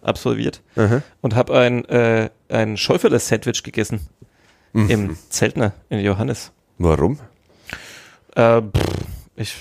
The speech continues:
Speaker 1: war irgendwie da und dann haben mich die vegetarischen Sachen nicht angemacht und dann dachte ich mir, das Schäuferle-Sandwich, das muss man doch mal ausprobieren.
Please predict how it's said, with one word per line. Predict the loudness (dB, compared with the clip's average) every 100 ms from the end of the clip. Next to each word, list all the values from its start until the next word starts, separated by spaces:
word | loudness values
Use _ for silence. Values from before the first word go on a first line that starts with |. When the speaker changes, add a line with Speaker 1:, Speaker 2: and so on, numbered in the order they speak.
| -8
Speaker 1:
war | 0 2
irgendwie | 2 0
da | 2 2 4 0
und | -4 -6 -4
dann | -4
haben | -2
mich | -4
die | -4
vegetarischen | -4 -2 0 0 -2
Sachen | -4 -4 -2 -4 -4 -4
nicht | -4 -4
angemacht | -6 -4 -4 -4
und | -2 -2
dann | -2 -4
dachte | -4
ich |
mir, | -2
das | 0
Schäuferle-Sandwich, | 0 0 0 0 0 -2 -4 -4 -4
das | -4 -4 -6
muss | -4
man | 0
doch | 0
mal | 0
ausprobieren. | -2 -4 -2 -2